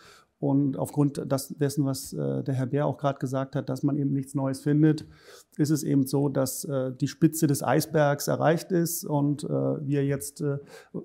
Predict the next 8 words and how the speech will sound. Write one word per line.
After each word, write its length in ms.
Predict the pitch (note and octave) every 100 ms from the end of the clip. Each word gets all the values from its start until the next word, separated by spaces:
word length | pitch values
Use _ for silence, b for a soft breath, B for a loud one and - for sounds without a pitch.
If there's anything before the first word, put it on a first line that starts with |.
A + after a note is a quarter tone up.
| - -
aller 180 | D#3 D3+
Voraussicht 540 | D3 C3+ C#3+ D3+ -
nach, 340 | C#3 C3+ C3+
äh, 240 | - D3+ D3
in 60 |
den 100 | D3+
nächsten 340 | C#3+ C#3+ - D3
Jahren 420 | C3+ C3+ C3+